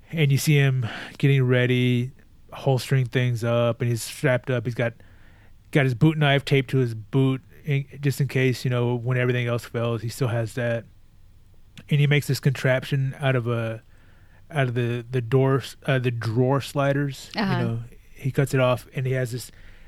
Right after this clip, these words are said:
Speaker 1: thing going along his forearm so that he can just, like, quick release and have a gun come out. Kinda like, um, Antonio Banderas and Desperado, how he had
Speaker 2: Yeah.
Speaker 1: the guns come out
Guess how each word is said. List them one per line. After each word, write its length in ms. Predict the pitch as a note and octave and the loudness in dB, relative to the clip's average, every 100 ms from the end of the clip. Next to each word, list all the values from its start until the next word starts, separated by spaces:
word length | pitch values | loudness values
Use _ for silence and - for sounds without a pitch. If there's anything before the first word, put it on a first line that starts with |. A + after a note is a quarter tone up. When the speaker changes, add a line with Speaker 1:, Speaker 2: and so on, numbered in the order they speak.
| - | -4
Speaker 1:
thing 240 | E3+ D#3+ D3 | 2 2 2
going 300 | D3 C#3 C#3 - - | 0 0 -4 -14 -10
along 380 | D3 C3+ C#3 C#3 | -2 0 2 2
his 160 | C3 | 0
forearm 540 | - D3 D3 B2+ B2 A#2+ | 0 2 2 2 -2 -4
so 140 | B2 | -4
that 200 | B2 A#2+ - - | -4 -4 -8 -18
he 180 | - C#3 | -6 -4
can 120 | C#3 | -2
just, 360 | B2+ C3 - - | -2 -2 -4 -10
like, 140 | C3+ | -10
quick 180 | - D#3 | -2 0
release 340 | D3+ C3+ C3 C3+ | 2 0 0 -2
and 80 | |
have 140 | B2 B2 | -4 -4
a 40 | |
gun 480 | B2 B2+ B2 A#2+ B2 - | -4 -2 -2 -4 -10 -14
come 180 | - B2 | -10 -6
out. 300 | A#2 A#2 - - - - - - - - - - - - - | -6 -6 -10 -20 -20 -20 -20 -20 -20 -20 -20 -20 -20 -20 -12
Kinda 220 | - D3+ | 0 2
like, 340 | C#3 C3+ C3 - | 4 2 0 0
um, 420 | B2+ B2 A#2 A#2 - - - - - - | 0 2 -2 -4 -12 -20 -20 -20 -20 -12
Antonio 360 | C#3 C3 C#3+ C#3+ | -6 2 2 4
Banderas 540 | C3 B2+ C3+ C3+ B2+ C#3 | 2 2 2 2 0 -2
and 200 | B2+ A#2+ | -2 0
Desperado, 580 | B2+ - C3 B2+ C#3 C3+ | -2 0 0 2 2 0
how 180 | - | 2
he 60 | C3+ | 2
had 60 | B2+ | 4
Speaker 2:
Yeah. 120 | B2 | 0
Speaker 1:
the 40 | B2+ | 0
guns 280 | B2 B2+ | -2 -4
come 160 | - | -6
out 80 | C#3+ | -6